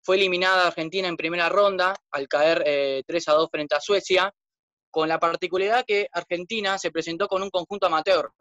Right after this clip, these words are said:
¿Por qué? Por-, eh, porque se le negaban, eh, los jugadores, eh, profesionales, se le-, se les negó, eh, participar porque pertenecían a la Liga Argentina de Fútbol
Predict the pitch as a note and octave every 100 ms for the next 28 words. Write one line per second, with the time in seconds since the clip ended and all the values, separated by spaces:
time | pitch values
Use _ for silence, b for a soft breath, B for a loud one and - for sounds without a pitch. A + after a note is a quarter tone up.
0 | _ _ _ D3 D3+ E3+ C3+ _ - C3+
1 | - - C#3 C3+ C3 C3 B2+ B2+ A#2 _
2 | _ _ _ D3 D#3+ D3+ E3 D#3 D#3 D#3+
3 | F3+ G3 F#3+ F#3+ G#3 - D3 C#3 C3+ C3+
4 | C3 B2+ B2+ A#2+ _ _ _ - C#3+ -
5 | D3+ D3 F3 F3 E3+ - C#3+ - C#3 D3
6 | D#3+ F3+ F#3 E3 C#3+ C3+ C3+ _ - C#3+
7 | C#3 C#3 D3+ F3+ F#3+ G3+ _ _ _ _
8 | C#3 C3 C3+ - C#3+ D3+ F3+ F#3 G3 G3+
9 | - D3+ C#3+ D3 D3 D3+ D3+ D3 F#3 F3+
10 | F3 D3 C#3 C3+ C3+ C#3 E3 D#3 D3 D#3+
11 | D#3 D3+ G#3 D3+ C3